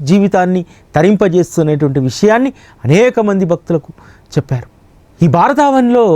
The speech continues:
నడయాడినటువంటి అనేక మంది సత్పురుషులు, వారు తనను ఆశ్రయించినటువంటి ప్రతి ఒక్కరికి కూడా ఉపదేశించినటువంటి నామం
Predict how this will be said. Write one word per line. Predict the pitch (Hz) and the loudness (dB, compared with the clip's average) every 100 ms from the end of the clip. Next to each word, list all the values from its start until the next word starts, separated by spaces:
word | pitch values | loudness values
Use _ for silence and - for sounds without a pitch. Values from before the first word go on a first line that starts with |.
| 175 | 0
నడయాడినటువంటి | 208 147 196 254 240 220 190 190 196 | 0 0 2 0 0 -2 -2 -2 -2
అనేక | 135 160 240 285 262 | -4 0 0 2 0
మంది | 240 220 | 0 0
సత్పురుషులు, | 196 151 - 185 147 - 123 - - - - _ _ _ _ _ - | -2 -4 -4 -6 -4 -10 -18 -20 -20 -20 -20 _ _ _ _ _ -2
వారు | 147 220 240 165 180 226 220 _ _ | 0 2 2 2 2 0 -2 _ _
తనను | 180 190 185 | -2 0 0
ఆశ్రయించినటువంటి | 160 214 - 247 214 226 196 190 175 | 0 -2 -2 -2 -2 -4 -4 -4 -4
ప్రతి | - 143 - 214 | -4 -4 0 -2
ఒక్కరికి | 190 - 233 233 240 208 | -2 -2 -2 0 -2 -2
కూడా | - 185 170 - - - _ _ _ - _ | -2 -2 -2 -8 -20 -20 _ _ _ -20 _
ఉపదేశించినటువంటి | - 120 185 220 247 226 208 196 180 165 160 151 | -10 -4 0 0 0 -2 -4 -4 -4 -4 -4 -4
నామం | 123 139 160 | -2 -2 -2